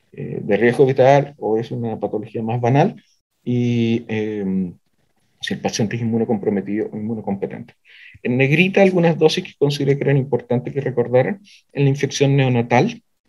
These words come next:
¿ya? Uno habitualmente usa dosis de sesenta miligramos por kilo día, o veinte miligramos por kilo dosis cada ocho horas, endovenoso por veintiún días, ¿ya? Esto porque en algunos textos, algunos libros, les va a aparecer una dosis de treinta.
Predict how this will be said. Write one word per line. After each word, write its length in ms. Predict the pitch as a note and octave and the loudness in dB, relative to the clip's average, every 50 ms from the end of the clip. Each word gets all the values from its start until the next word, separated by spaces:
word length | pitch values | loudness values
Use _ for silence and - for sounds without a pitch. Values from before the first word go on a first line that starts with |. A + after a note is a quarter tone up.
| _ _ | _ _
¿ya? 400 | - C#3 B2 C3 C3+ C#3 C3+ - - | -8 -6 -4 -2 0 -2 -2 -4 -6
Uno 240 | - D3 C#3+ C3+ C3+ | -6 -4 -2 -2 -2
habitualmente 560 | C3 B2 B2 B2 A#2+ A#2+ A#2+ A#2+ - - B2+ | -2 -2 0 0 0 0 0 -2 -4 -4 -6
usa 240 | C3 B2+ - - A#2+ | -6 -4 -4 -4 -2
dosis 360 | B2 C3 C3 B2+ - B2+ A#2+ | -2 -2 -4 -6 -6 -8 -6
de 120 | - B2 C3 | -6 -6 -6
sesenta 480 | - - G#2+ - - B2 C3 C#3 A#2+ | -6 -6 -4 -2 -2 -2 -2 -2 -2
miligramos 600 | C#3 C#3 B2 B2 B2+ C3 B2+ C3+ C#3+ C#3+ C#3+ D3 | -2 -2 -2 -2 -2 -4 -2 -2 -2 -2 -4 -4
por 220 | - A#2+ A#2 - - | -4 -6 -6 -6 -6
kilo 420 | _ - A#2+ A#2+ A#2+ A#2 - - - | _ -4 -2 0 -2 -2 -4 -6 -10
día, 480 | B2 B2 C#3 D3 C#3+ A2+ F#2 - - - | -12 -8 -2 0 0 0 0 -2 -6 -12
o 120 | - F#2 G2+ | -14 -8 -2
veinte 260 | A#2 A#2 A#2+ A#2 A#2 | -2 -2 0 0 -2
miligramos 500 | A#2 A#2 A#2 A#2+ B2 A#2 A#2 B2 C3+ - | -2 -2 0 -2 -2 -4 -6 -8 -8 -10
por 220 | - B2 - - | -10 -12 -12 -12
kilo 300 | _ - A#2 A#2+ A#2 A2+ | _ -8 -4 -2 -2 -2
dosis 400 | A2 A2+ - A2+ A2+ A2+ - F#2 | -2 -2 -2 -2 -2 -2 -4 -10
cada 180 | - - A2 G#2+ | -8 -8 -4 -4
ocho 320 | A2 A2 A2 - - G#2+ | -4 -4 -4 -2 0 2
horas, 280 | A#2 C3 - G3 - - - - - - - - _ | 2 2 2 0 -6 -10 -14 -16 -20 -20 -20 -20 _
endovenoso 840 | - - C#3 C#3 B2 B2 A#2+ A#2+ A#2+ B2+ C#3+ C#3 - - - - - - | -8 -6 -4 0 2 2 2 2 2 2 2 2 0 0 -4 -6 -8 -12
por 180 | - - - - | -16 -16 -12 -10
veintiún 360 | - - - - B2 B2 C3+ | -10 -10 -8 -4 -2 0 0
días, 480 | C3 C3 A#2 - - - - - _ _ _ _ _ _ _ _ _ _ _ | 0 0 0 -2 -2 -4 -8 -8 _ _ _ _ _ _ _ _ _ _ _
¿ya? 280 | - - A#2+ B2+ - - - - - - | -4 -2 -2 -2 -2 -4 -8 -8 -2 0
Esto 300 | D#3 D#3+ D#3+ G#3 F#3+ F3+ | 0 2 4 4 4 4
porque 240 | F3 E3 - - | 4 0 0 0
en 60 | D3 D3 | 0 2
algunos 400 | C#3+ C#3+ D3 D3 D3+ D#3 D3+ - _ _ | 2 0 0 0 0 -2 -4 -8 _ _
textos, 520 | - C#3+ C#3 C#3 C#3+ - - - D3+ C#3+ D3+ | 4 6 6 6 6 2 -4 -2 -2 0 0
algunos 340 | C#3 C3+ C#3 C#3 C3+ C#3 C3+ | 0 0 0 0 0 0 0
libros, 340 | A#2+ B2+ B2+ C3 B2+ D3+ | 0 -2 -2 0 0 0
les 120 | D3 C3+ B2+ | 0 0 0
va 80 | C3 | 0
a 20 | B2 | -2
aparecer 340 | A#2+ B2 A#2 A#2 - - A#2+ | -2 -2 -4 -4 -4 -4 -4
una 120 | B2+ B2 | -2 -2
dosis 260 | A#2 A#2 A#2+ - A2+ | -2 -2 -4 -6 -6
de 140 | A#2 A#2+ A2+ | -4 -4 -2
treinta. 560 | A#2 - B2+ B2+ A#2+ A2 G2 G2 - - - | 0 2 2 2 2 2 0 -4 -8 -18 -20